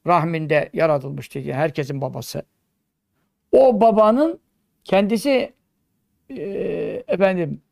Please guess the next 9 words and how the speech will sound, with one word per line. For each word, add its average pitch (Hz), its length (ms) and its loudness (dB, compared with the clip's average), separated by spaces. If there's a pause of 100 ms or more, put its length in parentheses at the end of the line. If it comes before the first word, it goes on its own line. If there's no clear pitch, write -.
(100)
hangi 247 420 0
rahmi 196 300 0
paylaşmışsa, 180 840 -4
yani 170 180 -4
ikiz, 160 200 -8
üçüz 170 280 -8
olması 175 360 -4
anlamında 170 380 -6
konuşmuyorum. 156 540 -8